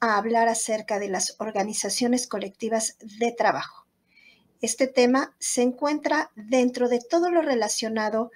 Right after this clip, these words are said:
con estas relaciones colectivas de trabajo y seguridad social y forma parte también del tema derecho colectivo del trabajo.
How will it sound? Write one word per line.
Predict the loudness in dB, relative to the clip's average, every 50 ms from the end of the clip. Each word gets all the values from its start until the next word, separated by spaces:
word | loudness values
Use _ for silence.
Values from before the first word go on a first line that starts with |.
| -20 -20 _ _ _ _
con | 2 4 6 6 6 2 0 -4 -14 -20 -20 _ _ _ _ -2
estas | 2 2 2 2 0 0 0 0 0 0 -2 -6 -8
relaciones | -10 -4 0 2 2 4 4 2 0 0 0 0 0 0 0 0 -2 -4
colectivas | -4 -2 -2 -2 -4 -4 -6 -4 -2 -2 -2 -2
de | -6 -6
trabajo | -2 -2 0 0 0 -2 -2 -4 -4 -4 -4 -6 -2
y | 2 2 2 2 0 -4
seguridad | -6 -2 -2 -2 -2 -2 -4 -2 0 0 -2 0 0
social | -4 -2 -2 -4 -2 0 2 0 0 0 -6 _ -20 -20 -20 _ _ -14
y | -12
forma | -6 0 2 2 4 4 2 2 2
parte | 0 -2 0 -4 -10 -6
también | -4 -4 -4 -4 -2 0 0 0 0 -2 -8
del | -10 -8 -8 -8 -6 -2
tema | 0 0 2 2 0 -2 -2 -6 -8
derecho | -6 -4 -2 0 0 0 0 0 -4 -2
colectivo | -2 -2 -2 -4 -4 -6 -6 -4 -2 0 0 -2 -2 -6
del | -18 -12 -2 2 2 2 2 2
trabajo. | 2 2 2 2 0 -10 -14 -20 -20